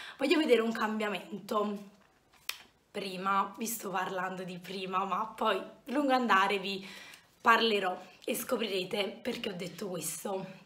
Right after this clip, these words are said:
Poi, poi, poi, Morena, quindi Vittoria, un bacione. Morena, quando e perché hai deciso di dedicarti all'alimentazione più sana, più palestra? Allora,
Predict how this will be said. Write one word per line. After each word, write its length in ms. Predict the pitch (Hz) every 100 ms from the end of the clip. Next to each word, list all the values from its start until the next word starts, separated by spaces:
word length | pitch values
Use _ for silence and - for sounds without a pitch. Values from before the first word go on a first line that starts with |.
| -
Poi, 180 | 302
poi, 160 | 247 208
poi, 520 | 185 180 185 208 - - -
Morena, 640 | 269 330 240 220 226 240
quindi 240 | 240 220 190
Vittoria, 600 | 220 - 311 311 330 339
un 140 | 285
bacione. 680 | 240 185 - 185 185 202 202 - - - -
Morena, 720 | 269 311 247 214 214 220 233 -
quando 260 | 294 339
e 60 | 370
perché 340 | - 262 -
hai 120 | 247 247
deciso 340 | 240 226 240
di 160 | 196 202
dedicarti 520 | 208 214 214 214 240
all'alimentazione 760 | 214 214 208 202 214 - 226 214
più 140 | 208
sana, 400 | - 233 240 240
più 180 | 240 214
palestra? 720 | - 277 302 - - 240 240 - - -
Allora, 600 | - 190 175 180 180